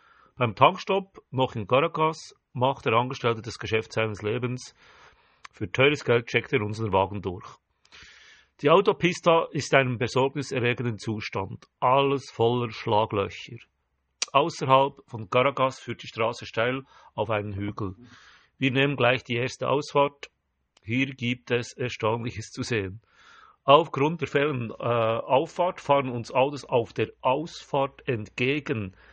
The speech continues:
welche schließlich hundertachtzig Grad wenden, um in die richtige Richtung weiterzufahren. Es folgt eine einschüchternde Fahrt über die Hügel außerhalb der Stadt.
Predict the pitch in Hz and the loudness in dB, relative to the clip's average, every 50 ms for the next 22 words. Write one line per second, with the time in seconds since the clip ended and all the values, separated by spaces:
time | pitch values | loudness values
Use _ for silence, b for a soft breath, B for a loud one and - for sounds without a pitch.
0 | b b b b b b - 123 127 131 127 123 - 123 123 131 - - 113 110 | b b b b b b 0 0 0 2 0 -4 -2 -2 -4 -4 -4 -8 -8 -6
1 | 120 131 127 127 120 135 135 120 - - - - 110 110 104 98 110 113 123 139 | -6 -6 -4 -4 -2 -2 -2 -4 -6 -10 -6 0 0 0 0 2 2 2 2 2
2 | 151 156 156 160 160 - _ _ _ _ _ _ - - 143 143 147 139 131 127 | 0 -4 -6 -6 -8 -12 _ _ _ _ _ _ -4 0 2 2 2 2 -2 -2
3 | 120 120 113 113 117 113 - _ _ - 117 123 123 - - 123 113 113 110 113 | -2 -4 -4 -4 -4 -6 -8 _ _ -8 -8 -8 -6 -6 -4 -2 0 0 0 -2
4 | - - 113 104 110 98 101 101 110 - - - - - 104 - 107 104 - - | -4 -6 -8 -8 -2 0 0 0 0 -4 -10 -14 -14 -12 -8 -6 -6 -6 -6 -8
5 | - - _ _ _ B B B B B B B B B B B B B _ - | -14 -20 _ _ _ B B B B B B B B B B B B B _ 2
6 | 143 156 165 - - 135 139 151 151 - - - _ _ _ _ - 143 135 131 | 4 4 4 4 4 4 4 4 2 -4 -12 -20 _ _ _ _ -2 0 2 2
7 | 131 127 117 123 120 123 120 - - 131 139 151 147 - 143 135 - - 135 113 | 2 2 2 2 2 2 2 0 0 0 0 0 -2 -4 -6 -6 -6 -8 -6 -4
8 | 135 120 - 120 117 127 - - - 123 117 110 107 117 127 120 - 120 - 120 | -4 -2 2 2 2 2 0 -4 -8 -6 -4 -2 -2 -2 -2 -2 -2 0 0 0
9 | 120 113 - 113 107 104 - - 107 - - 131 120 127 127 _ _ - - | 0 0 0 0 0 0 -2 -4 -8 -6 -2 -2 -2 -2 -2 _ _ -20 -20